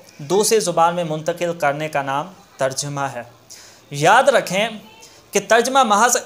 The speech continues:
एक जिस्म को दूसरा लिबास पहना देने का नाम नहीं है, बल्कि तर्जमा एक जिस्म के मुकाबले में बिल्कुल वैसा ही जिस्म तराश कर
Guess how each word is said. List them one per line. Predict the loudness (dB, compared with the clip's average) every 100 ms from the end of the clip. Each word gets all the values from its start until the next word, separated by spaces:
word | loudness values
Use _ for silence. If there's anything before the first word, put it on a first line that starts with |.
| 4
एक | 6 6 4
जिस्म | 0 2 2
को | 4 4
दूसरा | 4 4 4 4
लिबास | 2 4 4 4 2
पहना | 0 0 0
देने | 0 0 0
का | -2
नाम | 0 -2
नहीं | -4 -6 -6
है, | -8 -10 -14 _ _ -20 _ -20 -20 -20 -2
बल्कि | 4 4 4 2 2
तर्जमा | 2 2 2 4 4 4 0 -10 -20 _ _ _ _ _ _ _ 2
एक | 6 6 6
जिस्म | 4 2 0 0
के | 0
मुकाबले | 0 2 4 4 4 2
में | 2 0
बिल्कुल | 2 2 4 2
वैसा | 4 4 4 4
ही | 4 2
जिस्म | 0 0 0 -2
तराश | 2 4 6 4 2
कर | 0 -2